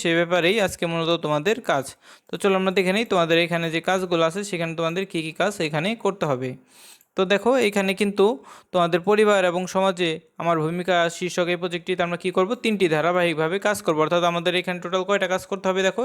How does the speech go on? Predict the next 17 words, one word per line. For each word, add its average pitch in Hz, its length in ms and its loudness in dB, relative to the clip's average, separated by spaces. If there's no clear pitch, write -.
এখানে 180 240 -4
কিন্তু 180 200 -4
আমাদের 180 300 -4
টোটাল 180 260 -2
তিনটা 226 280 0
কাজ 165 120 0
করতে 160 240 -4
হবে। 127 180 -4
তো - 100 -12
এই 196 100 -4
তিনটা 214 280 -2
কাজ 202 100 2
কী 208 140 -2
কী 240 160 -2
চলো 180 220 2
একটু 170 200 -4
আমরা 170 140 0